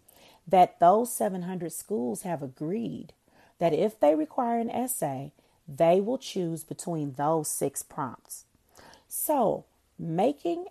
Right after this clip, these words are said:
an account on the Common Application not only allows you the streamlined, um, convenience of being able to apply to a bunch of colleges in one place, but it also gives you access to a set of writing prompts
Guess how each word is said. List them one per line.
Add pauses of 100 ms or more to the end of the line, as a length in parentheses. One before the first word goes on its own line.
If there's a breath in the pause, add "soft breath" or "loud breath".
(100)
an
account
on
the
Common
Application (380 loud breath)
not
only
allows
you
the (200 soft breath)
streamlined,
um,
convenience
of (260 loud breath)
being
able
to
apply
to
a
bunch
of
colleges
in
one
place, (320 loud breath)
but
it
also
gives
you
access (240 loud breath)
to
a
set
of
writing
prompts